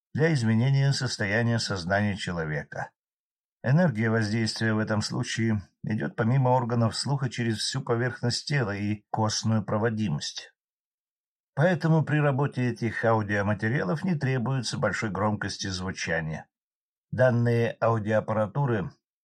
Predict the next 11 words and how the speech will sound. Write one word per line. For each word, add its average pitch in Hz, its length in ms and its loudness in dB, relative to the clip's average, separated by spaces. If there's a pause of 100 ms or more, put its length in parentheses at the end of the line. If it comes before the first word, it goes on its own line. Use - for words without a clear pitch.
(140)
могут 139 320 0
быть 127 360 -4
записаны 123 640 -2
на 113 360 2
аудиодиски 107 840 0
или 131 520 -4
аудиокассеты 117 1040 -2 (500)
и 190 100 -2
проигрываться 151 680 0
обычной 107 460 -2
аппаратурой. 98 640 -4